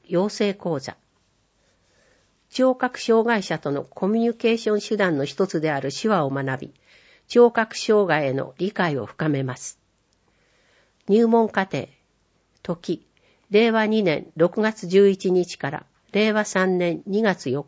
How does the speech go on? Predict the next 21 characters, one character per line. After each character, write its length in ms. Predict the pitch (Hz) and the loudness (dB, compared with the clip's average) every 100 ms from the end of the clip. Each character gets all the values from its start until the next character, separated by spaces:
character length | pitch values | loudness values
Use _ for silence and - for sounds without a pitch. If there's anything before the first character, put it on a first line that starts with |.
| - | -10
日、 180 | 143 - _ _ _ _ _ | -12 -12 _ _ _ _ _
全 340 | - 226 170 185 | 0 2 2 2
二 160 | 214 | 0
十 220 | 180 147 | 0 -4
八 320 | 131 127 - - | -4 -10 -10 -14
回。 200 | 135 135 _ _ _ _ _ _ _ _ | -14 -16 _ _ _ _ _ _ _ _
毎 240 | 190 226 226 | -2 -2 -2
週 240 | - 214 | -2 0
木 320 | 190 165 185 | 2 0 0
曜 220 | 202 175 131 | 0 2 -2
日、 160 | - _ _ _ | -10 _ _ _
十 240 | 220 240 180 | -2 0 0
時 100 | 151 | -2
か 140 | 117 | -4
ら 160 | 120 - | -6 -4
十 240 | 160 160 | -2 -2
二 160 | 156 139 | -4 -6
時。 160 | - _ _ _ _ _ _ _ _ _ | -14 _ _ _ _ _ _ _ _ _
と 140 | - 185 | -8 -4
こ 160 | 190 | -4
ろ、 180 | 180 | -4